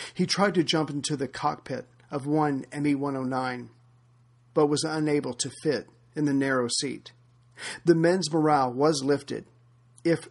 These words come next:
through laughter instead of awe. Next, Goering and the Luftwaffe leaders took their wine to the cliff tops to watch today's show. And finally, the third clash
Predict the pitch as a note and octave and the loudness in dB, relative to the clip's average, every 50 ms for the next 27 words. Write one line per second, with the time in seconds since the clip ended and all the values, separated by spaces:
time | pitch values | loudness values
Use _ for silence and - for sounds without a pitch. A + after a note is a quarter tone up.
0 | _ _ - D#3+ D#3 C#3+ C#3 C3+ C3 C3 B2 - - A#2 G#2+ - - _ _ _ | _ _ 0 2 2 4 4 2 2 2 -2 -6 -10 -12 -12 -12 -18 _ _ _
1 | _ _ - D3 C3 - - D#3 C#3 C3 C3 B2 A#2+ B2+ A#2 A2+ G#2 G2 - - | _ _ -8 -4 -4 -2 2 2 2 2 0 -2 -2 -2 -2 -2 -4 -8 -12 -20
2 | _ _ _ _ _ _ _ _ _ _ - - - - - D#3+ E3+ F3 F#3 C#3+ | _ _ _ _ _ _ _ _ _ _ -16 -14 -14 -8 0 2 2 2 2 0
3 | - - - - _ _ _ _ _ F3+ C#3 B2+ D#3 D#3 D#3+ D#3+ E3 D#3+ D#3 - | -4 -10 -10 -10 _ _ _ _ _ -10 0 2 4 4 4 2 2 0 -2 -4
4 | - E3+ D#3+ D#3 D#3 D3+ E3 E3 D#3+ - D#3 D3+ C3 - D#3 C#3+ C3 D3 D3 C3+ | -6 -6 -2 -2 0 0 0 -2 -2 0 -2 -2 0 -2 -4 -2 0 0 0 -2
5 | B2+ A#2+ A#2+ - - - _ _ _ _ - - F3 D#3+ - E3+ D#3+ D3+ C#3+ C#3+ | -4 -6 -8 -8 -10 -12 _ _ _ _ -6 -6 -4 -2 2 2 2 2 2 0
6 | C#3 C3+ B2+ B2 B2+ B2 A#2+ - - _ - - F3 E3+ D#3 D3 C#3+ - - D3 | 0 0 -2 -4 -6 -8 -12 -14 -14 _ -2 0 0 0 0 -2 -6 -2 -4 -4
7 | C3+ - - A#2+ F#2+ - - - - - - - _ _ _ _ _ _ _ _ | -4 -4 -10 -10 -10 -12 -12 -10 -10 -10 -12 -12 _ _ _ _ _ _ _ _
8 | _ - F3+ E3 D#3 D3 D3 C#3+ C#3 C3 - - - - - - _ _ - D#3 | _ -2 0 0 2 2 0 -2 -2 -4 -6 -8 -8 -8 -8 -16 _ _ -4 -4
9 | C3+ B2 C#3+ C3 C3 C3 B2+ A#2+ - - - - - - C#3 A2+ G2+ - - - | 0 0 0 0 2 -2 -2 -2 -4 -6 -4 -6 -4 -4 -2 -4 -4 -6 -10 -16
10 | - _ _ _ _ _ _ _ _ _ _ _ _ _ _ _ _ _ _ _ | -20 _ _ _ _ _ _ _ _ _ _ _ _ _ _ _ _ _ _ _
11 | _ _ _ _ _ _ _ - - - - _ - F3+ D#3+ D#3 - - E3+ F3 | _ _ _ _ _ _ _ -20 -20 -20 -16 _ -2 -2 -2 0 0 0 0 0
12 | F#3 F#3 E3 D3+ D3 B2+ - - _ _ _ _ D#3+ E3 D#3 D#3+ - F3 F#3 G3 | 0 0 -2 -2 -4 -6 -10 -16 _ _ _ _ 0 0 0 2 2 2 2 2
13 | G3 F#3+ - - D3 C#3 C3 B2 A#2+ - - | 0 -4 -6 -6 -4 -2 -2 -4 -4 -6 -10